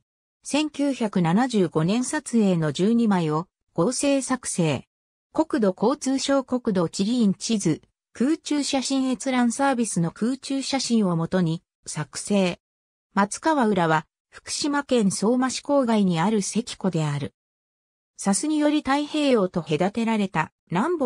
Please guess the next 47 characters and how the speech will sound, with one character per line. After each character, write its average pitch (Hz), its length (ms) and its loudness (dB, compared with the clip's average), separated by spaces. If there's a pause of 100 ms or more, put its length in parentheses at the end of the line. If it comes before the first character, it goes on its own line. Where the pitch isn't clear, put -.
北 165 120 -6
五 185 180 0
キ 196 160 -4
ロ 208 120 2
メ 254 160 0
ー - 20 -2
ト 165 180 -2
ル、 160 180 -4 (240)
東 320 240 2
西 214 200 2
三 214 280 2
キ - 140 -4
ロ 269 120 4
メ 302 180 -2
ー 277 40 -8
ト 220 140 0
ル 190 120 4
の 175 100 2
南 240 400 0
北 190 100 -2
に 160 140 -2
細 196 300 -2
長 262 280 0
い 196 140 2
入 175 120 0
り 190 60 2
江 190 60 0
だ 175 120 0
が、 160 240 -2 (200)
海 269 260 0
水 311 300 -2
の 277 140 0
出 240 140 2
入 269 220 -2
り 262 40 2
口 220 260 0
は 151 120 0
北 - 260 -4
側 269 180 0
に 254 140 2
あ 262 80 2
る。 254 100 0
千 220 240 2
九 247 220 0
百 185 280 -4
八 165 320 -2
年 180 240 2